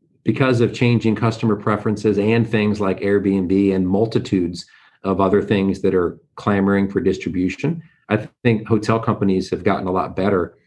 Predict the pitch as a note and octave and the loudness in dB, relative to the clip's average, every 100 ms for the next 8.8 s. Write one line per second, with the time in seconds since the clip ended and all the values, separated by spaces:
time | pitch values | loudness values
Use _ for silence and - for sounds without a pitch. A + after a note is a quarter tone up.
0 | _ _ - G2 - - G#2 F#2+ F#2+ F#2+ | _ _ -6 -4 -4 0 2 2 0 -2
1 | - F#2+ F2 E2+ - _ - B2 - G2+ | 0 0 0 -2 -10 _ 0 0 2 2
2 | F2+ E2 G2 - E2+ - F#2+ F2+ G#2 G#2 | 0 0 -2 -4 -8 -4 0 2 0 0
3 | B2+ B2+ - _ _ - G2 F#2 - - | -2 -4 -8 _ _ 0 0 0 -2 0
4 | G#2+ G2+ F2+ E2+ - G2+ - E2+ F#2+ - | 2 2 0 -2 -2 -2 -2 -2 -2 -2
5 | G2 - G1+ - _ _ _ A2+ A#2 D#3+ | -6 -8 -16 -16 _ _ _ -2 2 2
6 | C#3+ B2 A#2+ G#2 G#2+ G#2+ G2 B2 A#2 G2+ | 2 2 4 4 4 2 2 4 4 2
7 | G#2+ G2+ G2+ F#2+ F#2+ F2 G#2+ G2 F#2+ F#2+ | 2 2 2 0 -2 -4 -2 -2 -2 -4
8 | G2 F#2 F2+ E2+ A#2 A2+ G2 | -4 -4 -4 -2 0 2 0